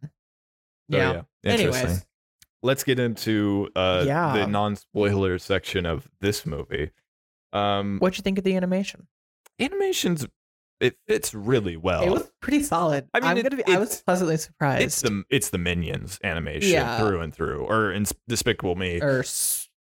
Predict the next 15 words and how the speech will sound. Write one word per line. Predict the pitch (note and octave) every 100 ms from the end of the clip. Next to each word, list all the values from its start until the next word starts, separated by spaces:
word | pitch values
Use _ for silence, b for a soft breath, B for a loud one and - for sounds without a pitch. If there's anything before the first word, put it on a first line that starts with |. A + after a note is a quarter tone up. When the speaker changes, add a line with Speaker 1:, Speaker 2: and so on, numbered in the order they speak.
| _
Speaker 2:
Secret | - - - D#3
Life | C#3 C#3+
of | C#3
Pets, | C3+ C3+ B2+ B2
or | A2+
whatever. | D#3 F#3+ F#3 C#3+ C#3 - _ -
The | D3+
Speaker 1:
Yeah. | E3+ G2 F2
Speaker 2:
whole, | F#3
it's | G#3+
Illumination. | F#3 D#3+ B2+ - - E3
You |
can | F#3 F#3
tell | - C#3+ C#3 C#3 _ _
Illumination | D3+ D3 D3 C3+ C3+ B2+ A2+ C#3+